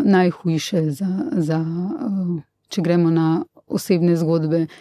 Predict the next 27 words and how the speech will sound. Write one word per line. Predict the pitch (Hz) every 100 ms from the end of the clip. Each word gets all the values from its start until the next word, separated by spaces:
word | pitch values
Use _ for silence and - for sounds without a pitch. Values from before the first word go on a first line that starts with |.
| - _ _ -
Vi | - 196
ste | 214 214 190
že | 185
rekli | 180 185 -
in | 196 175
večkrat | 185 - 170
rečete, | 185 170 - 185 180
da | 165
je |
to | 156 185
v |
bistvu, | 170 170 202 175
eh, | - 185 170 165 180 -
vojna | 180 180 180 160
absurda, | 160 - 180 147 147 -
ne? | - 226 - - - - _ _ _ _ _ _ -
Je, | 208 202 -
je | 190
verjetno | 185 208 226 196 - _
to | 214
takrat, | 208 202 208 202
ko | - 190
so | - 175
se | -
ti | - 190
ljudje | 180 160 175 185
zavedali, | 196 180 170 165 160 160 160 165